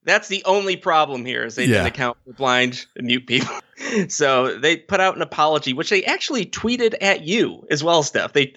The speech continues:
Speaker 1: everyone that talked about this story on Twitter got the apology tweeted at them. So whoever's running their Twitter account was busy. They said,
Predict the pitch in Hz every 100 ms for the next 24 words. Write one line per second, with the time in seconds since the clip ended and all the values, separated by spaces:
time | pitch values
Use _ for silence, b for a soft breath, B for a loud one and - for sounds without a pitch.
0 | 196 - 202 262 226 196 156 180 170 160
1 | 143 135 127 - 127 123 117 117 - 120
2 | 113 117 123 - 117 127 120 117 120 -
3 | 120 107 101 - 104 110 127 170 190 143
4 | 147 139 131 113 131 117 107 113 110 113
5 | B B B - 127 117 139 131 92 71
6 | _ _ _ - 127 117 120 117